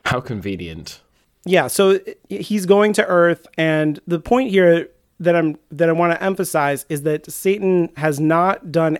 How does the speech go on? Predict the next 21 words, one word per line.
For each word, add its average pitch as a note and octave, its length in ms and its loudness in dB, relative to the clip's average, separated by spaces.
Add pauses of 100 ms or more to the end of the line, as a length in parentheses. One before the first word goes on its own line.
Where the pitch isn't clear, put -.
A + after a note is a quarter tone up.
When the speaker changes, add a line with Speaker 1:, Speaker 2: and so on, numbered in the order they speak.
Speaker 2:
anything G3 540 0
with F3 140 -2
his D#3 160 -8
plan E3 360 -2
yet. B2 240 -10
And D3 120 -4
this D3+ 160 -4
is D#3 120 -4
important F3 440 -2
to E3 80 -2
understand D3+ 600 -2 (460)
what E3 180 -2
Milton E3 540 0
is D3+ 200 -6
laying D3+ 300 -2
out D3+ 320 0
in C3+ 120 -6
the B2+ 60 -8
poem. C3+ 500 -2 (640)
God G3+ 460 2
calls E3+ 680 2